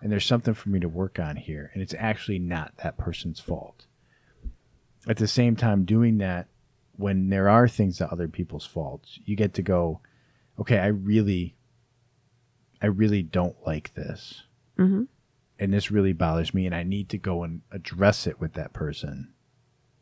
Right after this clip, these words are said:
Speaker 1: to fix it."
Speaker 2: Right.
Speaker 1: And it's much harder to do. Like I said, it took me, it took me many years to get to the point where I can,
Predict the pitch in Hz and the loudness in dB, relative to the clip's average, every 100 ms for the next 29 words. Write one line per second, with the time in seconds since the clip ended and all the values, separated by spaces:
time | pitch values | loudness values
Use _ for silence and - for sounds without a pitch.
0 | _ - 90 - - 101 - - - - | _ -6 -6 -2 -2 -2 -2 -12 -14 -20
1 | - _ - 165 131 - _ _ _ _ | -20 _ -2 0 0 -2 _ _ _ _
2 | _ _ _ _ _ _ _ _ _ _ | _ _ _ _ _ _ _ _ _ _
3 | _ _ _ _ _ _ _ _ _ _ | _ _ _ _ _ _ _ _ _ _
4 | _ - 110 - 107 117 - 107 101 87 | _ -2 0 4 6 6 4 0 2 0
5 | 78 85 80 87 - 104 - 117 107 92 | -4 -2 -2 -2 -2 -2 -2 0 2 2
6 | 82 - _ _ _ _ - - 135 123 | 0 -4 _ _ _ _ -20 -4 0 2
7 | 104 98 101 110 98 90 90 80 87 85 | 2 2 2 2 2 0 0 -2 -6 -8
8 | - - 87 78 80 78 78 | -6 -4 -4 -4 -6 -6 -8